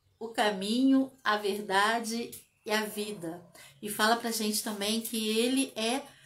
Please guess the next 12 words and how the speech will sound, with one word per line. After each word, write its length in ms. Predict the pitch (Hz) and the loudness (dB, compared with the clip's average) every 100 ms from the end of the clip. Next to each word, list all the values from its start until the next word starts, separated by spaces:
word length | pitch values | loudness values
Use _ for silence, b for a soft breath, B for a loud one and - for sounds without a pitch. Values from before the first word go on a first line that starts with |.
| B - | B -2
a 160 | 220 | -2
luz 420 | 220 226 302 302 | 0 0 0 -2
do 120 | 269 339 | -4 -4
mundo, 520 | 254 240 233 165 175 - - | -2 -2 -4 -6 -14 -20 -14
né? 260 | 202 214 - | -12 -12 -6
Ele, 380 | 233 240 208 180 | -4 -2 -4 -6
Jesus, 480 | 190 196 208 262 262 | -6 -6 -2 -2 -2
é 60 | |
a 60 | 220 | -4
luz 180 | 202 185 | -4 -6
do 100 | 180 | -10
mundo. 320 | 165 - | -10 -14